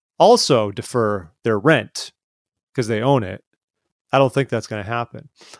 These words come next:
But anyway, Perpetual Education Fund is, it's g-, good for them. If you need a reminder, this was a fund established by President Gordon B Hinckley, I wanna say around what?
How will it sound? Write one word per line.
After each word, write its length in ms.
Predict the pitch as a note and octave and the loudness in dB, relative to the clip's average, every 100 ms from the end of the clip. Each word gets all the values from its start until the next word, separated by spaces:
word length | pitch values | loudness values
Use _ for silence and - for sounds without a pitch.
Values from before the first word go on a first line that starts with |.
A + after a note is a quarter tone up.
| _ _ | _ _
But 140 | B3+ | 2
anyway, 340 | E4+ D4 F3 D#3 | 4 4 4 4
Perpetual 380 | D#3+ G3+ A3+ | 2 0 2
Education 400 | G#3+ - A#3 F3+ | 0 0 -4 -4
Fund 200 | B2 G2 A2 | -10 -10 -10
is, 260 | C#3 C#3 - | -8 -8 -10
it's 200 | E3+ - | -14 -14
g-, 160 | - G3 | -18 -6
good 180 | G3+ | -6
for 100 | G#3 | -4
them. 200 | G#3+ C#3 - _ - | -4 -6 -10 _ -8
If 100 | D3 | -2
you 60 | |
need 120 | G#3+ B3 | 0 4
a 40 | |
reminder, 460 | G3+ E3+ F3+ E3+ C#3 | 4 6 4 4 0
this 140 | C3 | -2
was 120 | C#3 | -4
a 40 | C3+ | -6
fund 240 | D3 C#3 | -4 -4
established 460 | B2 C#3 B2+ B2 - | -2 -2 -2 -2 -8
by 80 | |
President 380 | A2+ B2 A#2 A2+ | -4 -4 -4 -8
Gordon 260 | B2 B2 A#2 | -4 -4 -4
B 100 | A2 | -6
Hinckley, 460 | - A#2+ A#2+ A2+ | -6 -8 -6 -4
I 20 | A2 | -4
wanna 220 | A#2 A2+ | -4 -6
say 140 | A#2 | -4
around 420 | A2 A2 G#2+ G#2 | -4 -2 -4 -8
what? 160 | G#2 | -10